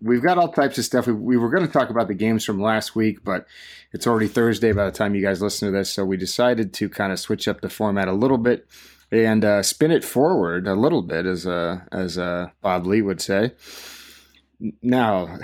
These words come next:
<laughs> but before we spin it forward, we gotta talk about this Urban Meyer thing. This happened right after our podcast last week, which kinda stinks. He comes out and, boy, just starts firing shots. I, I, in an interview with Dennis Dodd from C B S Sports,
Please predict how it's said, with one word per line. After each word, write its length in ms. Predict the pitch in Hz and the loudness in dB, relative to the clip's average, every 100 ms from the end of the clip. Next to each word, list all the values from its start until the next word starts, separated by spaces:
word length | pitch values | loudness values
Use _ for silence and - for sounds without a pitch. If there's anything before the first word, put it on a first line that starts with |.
| - - 104 | -10 -8 -10
<laughs> 320 | - _ - | -10 _ -6
but 120 | 104 | -6
before 280 | 104 160 156 | -2 2 4
we 80 | 139 | 2
spin 300 | - 135 113 | 2 0 0
it 80 | |
forward, 340 | - 117 113 104 | 0 0 2 2
we 80 | 110 | 2
gotta 220 | 147 139 | 2 2
talk 180 | 123 104 | 0 0
about 140 | 107 | 0
this 180 | 101 113 | 0 0
Urban 240 | 110 101 | 0 0
Meyer 240 | 101 98 95 | 0 0 -2
thing. 220 | 98 95 | -4 -4
This 140 | 107 | 0
happened 300 | 147 135 101 | 0 0 -2
right 240 | 95 113 139 | 0 2 2
after 300 | 135 - 110 | 0 0 0
our 100 | 101 | 0
podcast 540 | 107 104 101 98 - | 0 -2 -2 -4 -2
last 240 | 98 95 | -4 -2
week, 160 | 101 98 | -4 -6
which 180 | 92 - | -8 -4
kinda 220 | 110 110 | -2 -2
stinks. 460 | - 92 90 - - _ - - - - _ _ | -4 -6 -6 -10 -16 _ -20 -20 -20 -20 _ _
He 160 | 147 | -2
comes 320 | 147 170 151 117 | 2 0 2 2
out 360 | 104 104 - _ _ _ _ _ _ _ _ - | 2 0 -4 _ _ _ _ _ _ _ _ -4
and, 280 | 120 104 95 | -2 -2 -4
boy, 200 | 147 135 | 0 0
just 220 | 95 143 - | 2 -2 0
starts 260 | 113 104 | -2 -2
firing 400 | - 120 120 98 | 0 2 2 0
shots. 380 | - 110 98 104 | -2 0 0 0
I, 80 | 117 | 0
I, 160 | 120 | 2
in 340 | 120 104 98 113 | 2 0 0 2
an 140 | 110 | 2
interview 240 | 127 120 110 | 2 2 2
with 160 | 87 | 0
Dennis 260 | 110 113 - | -2 -2 -2
Dodd 320 | 107 104 98 | 0 2 0
from 140 | 95 | -6
C 180 | - 113 | -4 -2
B 140 | 101 98 | 0 -2
S 120 | 95 | -2
Sports, 480 | - 107 107 - | -2 0 0 -2